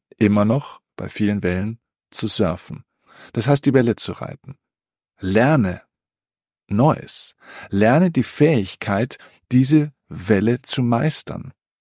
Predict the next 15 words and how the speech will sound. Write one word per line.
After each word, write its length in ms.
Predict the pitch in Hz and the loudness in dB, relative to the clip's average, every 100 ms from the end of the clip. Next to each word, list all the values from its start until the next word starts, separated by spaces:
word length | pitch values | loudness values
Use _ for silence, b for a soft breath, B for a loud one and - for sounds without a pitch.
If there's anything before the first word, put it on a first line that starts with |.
| _ _ _ _ _ _ _ _ _ _ _ _ _ _ - - - | _ _ _ _ _ _ _ _ _ _ _ _ _ _ -16 -16 -10
Such 380 | - - 175 - | -4 2 2 2
dir 160 | 156 | 2
einen 80 | 120 | 2
Surflehrer, 640 | 98 156 - - 69 - _ | 4 2 0 -10 -10 -14 _
such 260 | - - 165 | -4 0 0
dir 200 | - 131 | 0 -2
einen 280 | 113 113 107 | 0 0 2
Mentor, 600 | 117 151 - - - - | 2 2 -2 -8 -10 -10
such 380 | - - 156 - | -6 0 0 -2
dir 320 | - 135 - | -2 -2 -2
einen 300 | 107 107 104 | -4 -4 -6
Coach, 560 | - 147 120 101 - - B B B | 0 2 2 -2 -14 -16 B B B
such 300 | - 165 - | 0 0 0
dir 380 | - 131 - | 0 0 -2
einen 360 | - 110 107 101 | -2 0 0 -4